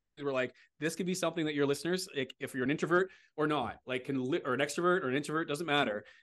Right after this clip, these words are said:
or can take that and be like, "This is something I can take. And I know that when I'm holding this or putting this on, I am going to be able to perform." Right. And trust me when I, when I tell you, and if you want some more detail for that, I would introduce the book, uh,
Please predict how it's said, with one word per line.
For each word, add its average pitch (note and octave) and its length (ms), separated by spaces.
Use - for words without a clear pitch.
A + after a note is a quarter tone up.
or C3 120
can C3 140
take D#3+ 300
that C3 160
and B2+ 80
be C3+ 80
like, B2+ 180
"This D3 160
is D3 100
something C3+ 320
I A#2+ 120
can A#2+ 160
take. A#2 300
And B2 100
I A#2+ 100
know B2 300
that B2+ 180
when A#2+ 80
I'm B2 120
holding D3+ 320
this D3+ 200
or A2+ 60
putting C#3+ 240
this D#3 180
on, A#2 400
I A#2+ 160
am A#2 180
going A#2 240
to A#2 100
be A#2 80
able A2+ 120
to - 40
perform." G#2+ 380
Right. A#2+ 240
And B2 160
trust D3+ 280
me G3+ 120
when D#3+ 140
I, D3+ 200
when C3+ 100
I B2+ 60
tell B2 180
you, D#3 200
and C3+ 100
if C3 60
you C#3 80
want D3+ 160
some D#3+ 100
more D3 140
detail C#3 320
for D3+ 120
that, D3 140
I C3 80
would B2+ 120
introduce C3 520
the B2 100
book, A#2 300
uh, A#2 220